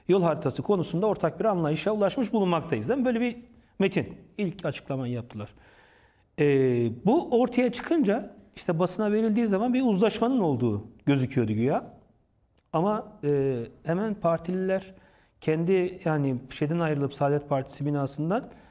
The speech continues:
özellikle İYİ Partililerin atmış olduğu tweetler veya Sayın Akşener'in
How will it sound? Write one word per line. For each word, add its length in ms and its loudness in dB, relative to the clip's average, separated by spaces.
özellikle 720 0
İYİ 160 0
Partililerin 600 -2
atmış 360 -4
olduğu 360 -2
tweetler 580 -2
veya 240 0
Sayın 300 -2
Akşener'in 600 -2